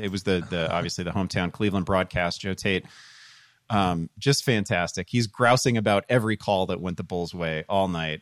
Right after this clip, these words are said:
Speaker 1: Um,
Speaker 2: <laughs>
Speaker 1: like, just a, just an absolute legend. Um, good guy. Again, a guy who handled the entire broadcast himself. Uh,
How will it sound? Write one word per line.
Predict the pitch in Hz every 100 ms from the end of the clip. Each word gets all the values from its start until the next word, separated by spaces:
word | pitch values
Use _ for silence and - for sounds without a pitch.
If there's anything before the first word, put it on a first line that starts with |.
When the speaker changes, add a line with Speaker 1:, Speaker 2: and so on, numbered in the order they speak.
| -
Speaker 1:
Um, | 87 80 78 76 143 135 _
Speaker 2:
<laughs> | -
Speaker 1:
like, | 107 95 -
just | 143 139
a, | 123
just | 107 131 -
an | 110
absolute | - 90 - 98 87
legend. | 85 85 87 82 82 - -
Um, | 87 82 76 80
good | 98 110
guy. | 98 80 76 76
Again, | 95 110 90 85
a |
guy | 82 104
who | 107 101
handled | 101 95 90
the | 87
entire | 85 - 107 98 95
broadcast | 90 90 85 - 85 -
himself. | 82 78 107 98 98 - - - - - - _ -
Uh, | 101 92 87 82